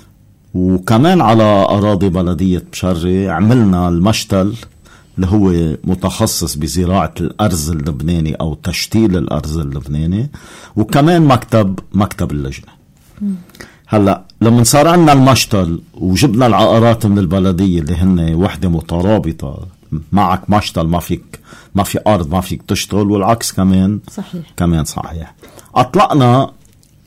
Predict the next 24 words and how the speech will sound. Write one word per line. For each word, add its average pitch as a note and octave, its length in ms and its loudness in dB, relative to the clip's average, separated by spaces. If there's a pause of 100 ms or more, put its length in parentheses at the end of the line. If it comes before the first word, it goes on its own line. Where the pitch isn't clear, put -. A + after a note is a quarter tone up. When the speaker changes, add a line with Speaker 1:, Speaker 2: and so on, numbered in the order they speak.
(640)
Speaker 1:
امت-، A#2 380 2
آه، G2+ 240 2
أطلقنا G2+ 520 2
غابة G2+ 340 2 (160)
أصدقاء F#2 640 -4
أرز F2 340 -2
لبنان. C#2 340 -8 (540)
Speaker 2:
مم. F#3 120 -6 (460)
Speaker 1:
اللي A2+ 100 2
هي C#3+ 260 6
كل D3 540 4 (140)
إنسان، D#2+ 720 0
مواطن، G2+ 680 2
مغترب، D#2+ 880 -2
مقيم F#2+ 520 2
من F2 340 0
أي G#2+ 220 2
جنسية، F2+ 640 0
من F#2 160 0
أي F#2+ 220 0
طائفة، F#2 540 -2
من F#2 180 0
أي A2 400 2
بلد، F#2+ 440 2